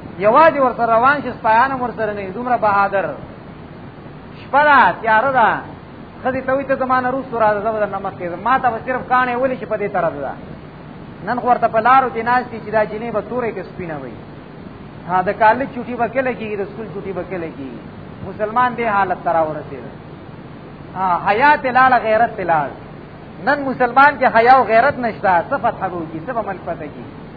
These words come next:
ها، هغه وی، "زه به درنه مخکې روان یم، ته راپسې راځه." چې کله کوڅې ته یې ورسوله، دربار د باچا ته یې ورسوله،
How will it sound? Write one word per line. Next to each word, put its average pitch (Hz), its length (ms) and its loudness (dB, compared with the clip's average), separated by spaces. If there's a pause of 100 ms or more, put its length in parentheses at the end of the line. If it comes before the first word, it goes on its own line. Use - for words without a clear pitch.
(800)
ها، 180 380 0
هغه 214 260 4
وی، 294 140 2
"زه 277 100 2
به 285 100 4
درنه 247 220 2
مخکې 262 280 -2
روان 233 320 4
یم، 202 140 -6
ته 214 80 2
راپسې 202 440 0
راځه." 147 280 0 (1040)
چې 202 60 -4 (100)
کله 277 160 6 (160)
کوڅې 269 300 -6
ته 269 60 0
یې 254 60 4
ورسوله، 247 640 4 (1200)
دربار 254 420 8
د 254 120 0
باچا 240 420 6
ته 254 100 -2
یې 247 40 2
ورسوله، 214 600 2